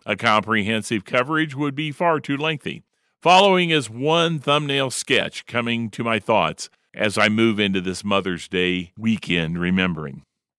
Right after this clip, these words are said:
As was the case for most of the baby boomer generation of which I was a charter member,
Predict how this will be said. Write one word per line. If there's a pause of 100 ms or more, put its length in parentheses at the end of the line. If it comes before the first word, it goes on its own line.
(340)
As
was
the
case
for
most
of
the
baby
boomer
generation
of
which
I
was
a
charter
member,